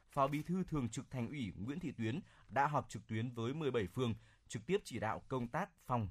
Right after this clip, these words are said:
chống dịch trên địa bàn. Phát biểu kết luận, Phó Bí thư Thường trực Thành ủy Nguyễn Thị Tuyến lưu ý, quận Hà Đông vẫn thuộc vùng đỏ với nguy cơ cao về dịch bệnh. Phó Bí thư Thường trực Thành ủy đề nghị quận thực hiện nghiêm các quy định về giãn cách xã hội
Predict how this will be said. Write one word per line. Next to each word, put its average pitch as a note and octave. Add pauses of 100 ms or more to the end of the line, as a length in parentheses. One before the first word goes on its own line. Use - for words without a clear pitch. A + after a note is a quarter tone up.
chống A#2
dịch D3
trên A#2
địa G#2+
bàn. G#2+ (480)
Phát B3
biểu G#3+
kết F#3
luận, F#3 (220)
Phó B2
Bí B2+
thư D#3
Thường C3+
trực A2
Thành A2
ủy G#2+
Nguyễn A2+
Thị E3
Tuyến A2+
lưu C3
ý, A2+ (320)
quận D3+
Hà A#2+
Đông B2+
vẫn D3
thuộc B2+
vùng G#2+
đỏ A2 (160)
với G#2
nguy C3
cơ B2
cao B2
về G#2
dịch F#2
bệnh. B2 (520)
Phó D#3+
Bí E3
thư G3
Thường D3
trực B2+
Thành C3
ủy B2
đề A2
nghị A2+ (100)
quận C3+
thực A#2
hiện A#2+
nghiêm C#3+
các G3
quy D#3+
định D3+ (180)
về G#2
giãn G2+
cách F3+
xã -
hội E3+